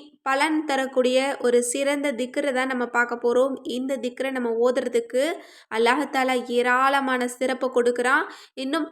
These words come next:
நமது குடும்பத்தில் உள்ள ஒன்பது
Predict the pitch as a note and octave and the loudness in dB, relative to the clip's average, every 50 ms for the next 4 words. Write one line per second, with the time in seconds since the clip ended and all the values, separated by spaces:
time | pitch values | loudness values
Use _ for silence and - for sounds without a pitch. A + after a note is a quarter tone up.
0 | D#4+ C4+ A#3+ B3+ B3 C4 A#3+ C#4+ D#4 D#4 - - _ - D#4 D#4 E4+ E4 D#4+ D#4 | -4 -2 -2 0 0 0 0 0 -2 -2 -6 -12 _ -6 -4 0 0 2 2 2
1 | D#4 E4 D#4+ D#4+ - D4+ D4+ - - - - B3 A#3+ A#3 A3 A3 - - - _ | 2 2 0 0 0 0 0 -2 -2 -2 0 0 0 0 -2 -2 -4 -6 -10 _
2 | _ _ _ _ _ - A3+ B3 B3+ C4 D4 E4 E4+ E4 E4+ D#4+ D#4 D#4 | _ _ _ _ _ 0 2 2 2 2 2 0 0 2 2 2 0 -2